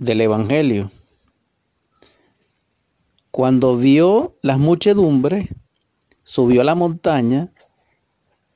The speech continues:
y después que se sentó, vinieron a él sus discípulos, y él, abriendo la boca, se puso a enseñarles diciendo:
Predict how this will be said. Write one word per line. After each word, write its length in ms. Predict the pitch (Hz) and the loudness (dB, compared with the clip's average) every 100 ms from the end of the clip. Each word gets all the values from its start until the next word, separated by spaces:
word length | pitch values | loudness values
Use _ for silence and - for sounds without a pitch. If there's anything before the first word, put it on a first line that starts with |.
| _ _ _ _ _ _ _ _ | _ _ _ _ _ _ _ _
y 120 | 127 | 0
después 720 | 123 117 - 151 196 151 - - _ _ _ _ _ _ _ _ _ _ _ _ _ _ - | 0 0 0 2 2 0 -8 -18 _ _ _ _ _ _ _ _ _ _ _ _ _ _ -8
que 140 | 120 | -4
se 160 | 127 117 | -4 -4
sentó, 680 | 135 127 113 - 175 202 _ _ _ _ _ | -2 -2 -2 -2 -2 -2 _ _ _ _ _
vinieron 520 | - 123 123 131 160 147 | -4 -2 0 0 0 0
a 80 | |
él 80 | 127 | -2
sus 180 | - 143 | -2 -2
discípulos, 680 | 131 120 208 165 113 98 98 _ _ _ _ | -2 -2 -2 -2 -4 -6 -10 _ _ _ _
y 220 | 117 107 | -4 -2
él, 280 | 117 151 196 _ _ _ _ _ _ _ _ _ _ _ | 0 -2 -4 _ _ _ _ _ _ _ _ _ _ _
abriendo 480 | 113 110 131 135 170 | -6 -2 0 0 2
la 100 | 160 | 2
boca, 520 | 143 147 139 175 233 _ | 2 0 -4 -10 -10 _
se 200 | - 117 | -8 -4
puso 260 | 123 120 | -2 -2
a 40 | 139 | -2
enseñarles 640 | - 135 123 135 147 147 | -2 -2 0 0 -2 -2
diciendo: 560 | 123 110 113 90 87 | -4 -4 -6 -6 -8